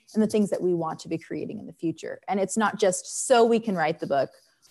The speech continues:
or so we can run the marathon or so we can spend more time with our kids maybe when we're not at our job. It's so that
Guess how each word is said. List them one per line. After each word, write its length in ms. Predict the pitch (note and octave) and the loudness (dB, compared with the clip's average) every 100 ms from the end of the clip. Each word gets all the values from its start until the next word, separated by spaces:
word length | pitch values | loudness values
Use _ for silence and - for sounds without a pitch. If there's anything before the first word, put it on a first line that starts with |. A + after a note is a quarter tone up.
| - | -2
or 160 | G#3+ G#3+ | 4 4
so 200 | G#3+ G3 | 4 4
we 100 | F#3 | 4
can 120 | F#3 | 0
run 120 | E3+ | -4
the 60 | E3 | -4
marathon 520 | E3 D#3+ E3+ D#3 D#3 - | -4 -6 -4 -4 -4 0
or 240 | F#3 F3+ | 2 2
so 520 | F3+ - G#3+ G3 F#3+ - | 0 2 6 6 4 2
we 100 | G#3+ | 0
can 160 | G3+ | 0
spend 240 | - A3 A#3 | 0 2 4
more 140 | G3+ | 2
time 180 | F3+ E3 | -2 -6
with 140 | E3 | -4
our 80 | D3+ | -4
kids 340 | - D#3+ D3 D#3+ | -2 -6 -6 -8
maybe 260 | D#3 D3+ | -6 -6
when 180 | D3+ D#3 | -6 -8
we're 100 | D#3 | -8
not 240 | D#3+ - | -6 -6
at 120 | - - | -8 -10
our 120 | D#3+ | -8
job. 260 | D#3+ D3 E3 | -6 -4 -6
It's 160 | E3+ | -8
so 140 | - G3 | 0 2
that 200 | F3 | 2